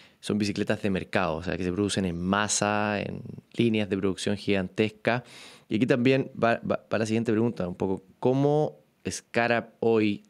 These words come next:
también utiliza la tecnología para fabricar bicicletas? Eh, porque entendemos que las Scarab se fabrican de una manera artesanal, o sea, hay artesanos de la bicicleta que están detrás del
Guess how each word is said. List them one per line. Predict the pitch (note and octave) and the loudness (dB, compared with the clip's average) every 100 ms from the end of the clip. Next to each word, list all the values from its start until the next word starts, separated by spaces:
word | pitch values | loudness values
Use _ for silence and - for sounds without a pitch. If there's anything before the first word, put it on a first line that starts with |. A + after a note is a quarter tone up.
| _ _ | _ _
también | F#2 F#2+ G2 G#2+ A2 | -4 -2 0 0 -2
utiliza | A2 A2+ A2+ C3 | -2 0 0 2
la | A#2+ | 2
tecnología | A2 G#2+ G#2+ G2+ F#2+ - C3+ C#3+ C#3 | 0 0 0 0 -2 0 2 4 2
para | A#2+ | 0
fabricar | A2+ G#2 G#2 G2+ A#2 | 0 0 0 2 0
bicicletas? | A2+ A2+ G#2+ A#2 B2+ - E3 - - - - - _ | 0 -2 -2 2 2 2 0 -2 -16 -20 -20 -20 _
Eh, | A2 G#2+ | 0 0
porque | A2 F#2+ G#2 - _ - | -2 -2 -2 -4 _ -16
entendemos | - - G2 C3 C#3 | -10 -6 0 0 2
que | B2 | 2
las | G#2+ E2+ - F2+ | 4 2 -2 -6
Scarab | - A#2 C3 | 0 2 2
se | - | 0
fabrican | G2 G2 A#2 B2 | 2 2 4 2
de | G#2+ | 2
una | G2+ | 4
manera | G#2+ A2+ | 2 2
artesanal, | F#2+ - G2 C#3+ B2 | -2 -2 0 2 2
o | F#2 | 2
sea, | G#2 G2 - | 2 0 0
hay | G#2 G#2+ A#2 - - | 0 2 0 -4 -4
artesanos | F#2 F#2+ G2+ - C#3 C#3+ C#3+ C#3+ - | -4 -2 -2 2 2 2 2 0 0
de | G#2 | 2
la | G2+ | 4
bicicleta | G2+ G#2+ A2+ C3 C3+ C3 | 2 0 2 2 2 0
que | |
están | A2 - A#2 | -2 0 2
detrás | A2+ G#2+ A2 B2 G#2+ | 2 2 2 0 0
del | A2 G2+ | 0 0